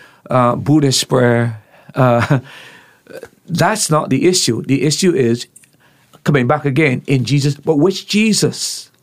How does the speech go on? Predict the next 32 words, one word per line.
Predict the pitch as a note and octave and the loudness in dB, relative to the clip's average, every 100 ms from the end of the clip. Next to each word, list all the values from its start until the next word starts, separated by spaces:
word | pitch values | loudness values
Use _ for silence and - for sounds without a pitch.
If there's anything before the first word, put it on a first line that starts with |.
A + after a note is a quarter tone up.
| _ _ | _ _
It | D3+ E3+ | 2 2
all | F#3+ G#3 | 2 2
boils | D#3 C3+ B2 | 2 2 2
down | B2 C#3 C#3+ | 2 2 2
to | C3+ | 0
the, | A#2+ A#2+ - - _ _ _ _ - | -2 -4 -10 -20 _ _ _ _ -2
listen, | G3+ G3 B2+ C#3 | 0 0 -2 -4
Christianity, | - C3+ - D#3+ F#3+ E3+ F#3+ F3+ F3 _ _ _ - _ - | -2 -2 0 0 0 2 2 2 -2 _ _ _ -20 _ -4
the | C#3+ | -2
centrality | - - D3+ - F3+ G3 | 0 0 0 2 2 2
of | E3 | 0
Christianity | - B2+ - C#3+ C#3 C#3 | -2 -4 0 0 2 0
is | B2 | -2
Jesus | B2+ A2+ A#2+ - | -2 -2 -2 -4
Christ. | - A#2+ - - - - - - | -6 -6 -8 -14 -18 -20 -20 -8
Not | - C3+ G3 | 0 2 2
the | D3+ | 0
Jesus | B2+ D3+ D3 | 0 0 2
Christ | D3 C#3 | 2 0
of | C3 | 0
man's | A2+ A#2+ C3 A#2+ | 0 0 2 0
imagination. | A2 A#2 A#2 G#2 A#2+ A2+ - A2 A2 - _ _ - - - _ - | 0 0 0 0 0 0 -2 -4 -6 -12 _ _ -20 -20 -20 _ -2
It's | B2+ | 0
the | C3 | 0
Jesus | D#3 D3 C#3+ | 2 2 0
Christ | - B2+ B2 - | 0 0 0 -2
of | A#2 - | -6 -2
biblical | - - - A#2+ | -2 -2 -2 -2
revelation, | A#2 A2+ G#2 B2 - - F#2+ _ - | 0 0 0 0 -2 -6 -8 _ -2
who | D#3+ D#3 | 0 2
he | C#3+ C3+ | 0 -2
is. | - B2+ G#2 - | 0 -2 -4 -12